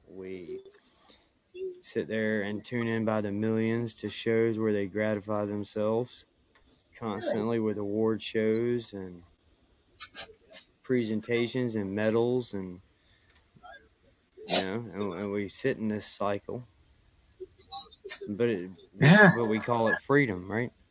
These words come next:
Speaker 1: Like, we have the freedom to be in this cycle. And, uh, I think, really, there's no such thing as freedom.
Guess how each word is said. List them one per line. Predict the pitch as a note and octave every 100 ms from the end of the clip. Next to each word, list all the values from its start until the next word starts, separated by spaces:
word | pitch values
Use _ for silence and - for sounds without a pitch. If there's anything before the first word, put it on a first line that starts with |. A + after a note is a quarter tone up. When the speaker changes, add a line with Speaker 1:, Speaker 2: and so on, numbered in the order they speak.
| - - _ -
Speaker 1:
Like, | G#2 G2
we | A2
have | A2+ A2
the | G#2
freedom | F#2 - B2+ B2+ A2+ G2+
to |
be | F2+ F#2 F#2
in | F2+
this | F#2 -
cycle. | - - - - - _ _ _ _ _ _ -
And, | F2 F2+ F2+ F2
uh, | E2+ E2+ F#2 G2 _ _ _ _ _ _ _ F#4 - - _ -
I | F2+ A2+
think, | G#2 G2+ G#2+ - - - F2+
really, | G2+ C#3+ G2+ G#2+ A#2 - _ _ _ -
there's | F#2+ G#2+ G2+
no | A2+ A2
such | B2 A2+ -
thing | B2 C3 F#2
as | -
freedom. | - F#2 F#2 F2+